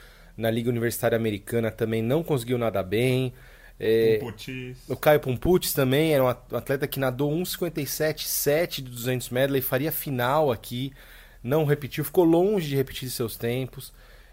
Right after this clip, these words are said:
Speaker 1: Então, assim, essa turma nova, que eu acho que a gente também não pode dizer, né, que, ah, não, não amarelou, pipocou, não é o caso. Acho que eles tiveram uma primeira experiência em um campeonato desse porte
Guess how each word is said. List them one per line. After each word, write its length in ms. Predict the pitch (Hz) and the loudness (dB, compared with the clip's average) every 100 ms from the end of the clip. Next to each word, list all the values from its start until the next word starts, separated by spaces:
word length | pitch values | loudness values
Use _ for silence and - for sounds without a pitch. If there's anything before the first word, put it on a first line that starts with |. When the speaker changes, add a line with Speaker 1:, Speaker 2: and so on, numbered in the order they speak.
| - | -12
Speaker 1:
Então, 240 | 160 202 | -2 0
assim, 300 | 214 - 156 | 0 0 -2
essa 220 | 101 - 127 | -2 -4 -8
turma 560 | - 160 151 127 98 - - 113 | -2 0 2 0 -2 -10 -18 -6
nova, 580 | 123 160 143 101 92 - - - | 2 4 4 0 -6 -10 -20 -10
que 80 | - | 2
eu 40 | 135 | 2
acho 120 | - | 2
que 80 | 131 | -6
a 20 | |
gente 120 | - | -4
também 200 | 131 135 | -2 -2
não 120 | 127 | -2
pode 600 | 104 127 120 101 107 87 - - - - - 98 | 2 4 4 0 -4 -4 -10 -20 -20 -20 -20 -8
dizer, 520 | 107 92 107 131 104 | -6 -2 2 2 2
né, 240 | 113 120 | 0 -2
que, 220 | - 107 110 | -4 -2 0
ah, 180 | 123 | 0
não, 120 | 110 104 | -4 -4
não 1000 | 98 92 90 90 92 98 104 101 90 87 92 - - - - - - 87 - - | -6 -8 -10 -10 -8 -8 -8 -8 -10 -12 -18 -20 -20 -18 -18 -18 -18 -18 -20 -10
amarelou, 580 | 101 113 113 95 131 131 | -2 2 2 4 4 2
pipocou, 380 | 113 113 - 135 | 0 -4 0 2
não 160 | 127 | 4
é 40 | 135 | 4
o 60 | |
caso. 560 | - 113 120 156 165 151 | 4 2 4 2 0 -2
Acho 140 | 120 | -2
que 80 | 135 | -2
eles 80 | 123 | 0
tiveram 240 | 135 139 | 2 2
uma 160 | 139 131 | 2 0
primeira 320 | 127 131 165 | 0 0 0
experiência 560 | - 143 131 131 - 120 | -2 0 0 0 -2 -6
em 20 | |
um 40 | |
campeonato 360 | 123 117 117 113 | -4 -2 -2 0
desse 240 | 127 - | -2 -2
porte 480 | - 139 156 - | 0 4 4 4